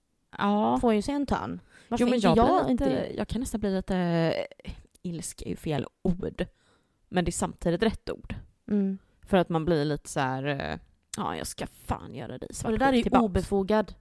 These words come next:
Speaker 2: svartsjuka. För det, det har jag ju... Sk-, jag, jag skrev ner det lite så här förut, att så här, att det finns ju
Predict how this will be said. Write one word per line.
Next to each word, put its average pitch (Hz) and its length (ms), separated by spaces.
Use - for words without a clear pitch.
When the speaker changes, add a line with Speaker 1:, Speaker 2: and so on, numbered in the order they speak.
Speaker 2:
svartsjuka. - 540
För - 160
det, 240 180
det 247 140
har 262 160
jag 233 120
ju... 196 60
Sk-, - 220
jag, 214 260
jag 220 140
skrev 220 200
ner 208 160
det 180 80
lite 180 280
så 180 100
här 175 80
förut, 180 220
att 180 120
så 190 60
här, 170 140
att 202 160
det 220 80
finns 220 320
ju 202 260